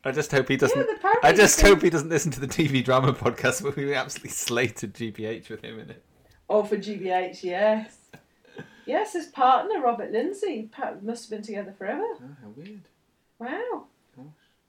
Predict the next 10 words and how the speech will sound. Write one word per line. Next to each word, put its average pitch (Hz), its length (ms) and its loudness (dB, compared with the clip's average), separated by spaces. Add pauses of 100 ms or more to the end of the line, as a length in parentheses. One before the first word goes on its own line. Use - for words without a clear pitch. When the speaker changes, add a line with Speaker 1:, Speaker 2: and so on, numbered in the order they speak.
(160)
Speaker 2:
Yeah, 320 120 -12
it 392 240 -14
is. - 180 -20 (920)
Speaker 1:
There 151 80 -20 (120)
we 104 60 -20 (120)
go. 147 60 -20 (200)
Speaker 2:
Gosh, - 400 -10 (160)
yeah, 233 180 -10
I 226 60 -8
know. 226 180 -6